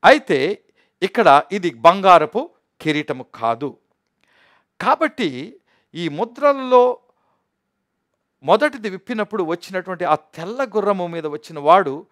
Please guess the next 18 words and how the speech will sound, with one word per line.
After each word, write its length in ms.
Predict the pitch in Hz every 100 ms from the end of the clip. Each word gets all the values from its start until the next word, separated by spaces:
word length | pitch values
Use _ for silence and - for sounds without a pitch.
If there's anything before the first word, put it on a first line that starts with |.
| _ _ _
యేసుక్రీస్తు 720 | 147 214 - - - 196 - 170
కాడు. 380 | - 151 151
ఎందుకంటే 360 | 143 185 165 156
యేసుక్రీస్తు 680 | 170 196 196 185 196 _ 156
తల 260 | - 147
మీద 160 | 156 147
కిరీటాలు 600 | 151 - 170 220 - 143
ఉంటాయి. 260 | 147 135 123
అది 60 | - 131 _ _ -
ప్రకటన 280 | 143 165 143
గ్రంథంలో 300 | 147 147 143
పంతొమ్మిదో 520 | 147 151 160 139 135
అధ్యాయంలో 460 | 120 113 139 135 135
మనకు 200 | 143 -
కనబడుతుంది 520 | 170 196 196 165 143
ఆయన 140 | 139
యొక్క 180 | 135 -
డిస్క్రిప్షన్. 640 | 127 147 - 180 - 135